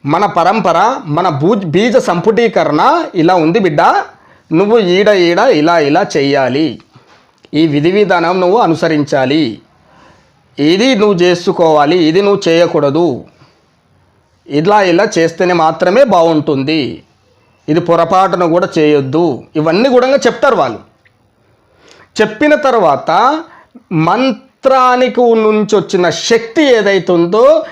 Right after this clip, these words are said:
శక్తిని కూడా క్షయం చేస్తారు. నువ్వు ఒక కుండ అనుకుంటే,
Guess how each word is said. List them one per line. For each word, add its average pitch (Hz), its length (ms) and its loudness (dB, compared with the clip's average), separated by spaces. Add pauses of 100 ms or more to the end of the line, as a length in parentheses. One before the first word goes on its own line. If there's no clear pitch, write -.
(140)
శక్తిని 254 680 -2
కూడా 190 440 0
క్షయం 254 540 0 (100)
చేస్తారు. 185 580 0 (1200)
నువ్వు 196 220 2
ఒక 214 180 0
కుండ 208 400 2
అనుకుంటే, 233 960 0